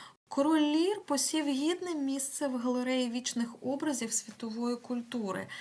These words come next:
Він змальований не тільки в міфах, літописах, староанглійській баладі,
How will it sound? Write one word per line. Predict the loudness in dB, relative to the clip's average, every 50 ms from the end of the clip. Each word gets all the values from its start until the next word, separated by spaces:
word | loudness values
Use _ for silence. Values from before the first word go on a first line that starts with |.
| -10 -10 -10 -10 -10 -12 -8 -4
Він | -2 0 2 2 2 2 2
змальований | 2 2 2 4 4 4 4 2 4 4 4 6 6 6
не | 4 4
тільки | 2 2 0 0 0 0 0 0 0
в | 2 4
міфах, | 6 8 8 8 8 8 6 2 0 -2 -4 -4 -6 -6 -4
літописах, | -2 0 0 0 -2 -4 -6 -4 0 2 2 2 2 2 0 -2 -2 -2 -2 -2 -4
староанглійській | -4 -2 0 0 2 2 2 2 2 0 -2 -2 -4 -4 -4 -2 -2
баладі, | 2 2 2 4 2 2 2 2 2 2 2 2 0 -2 -4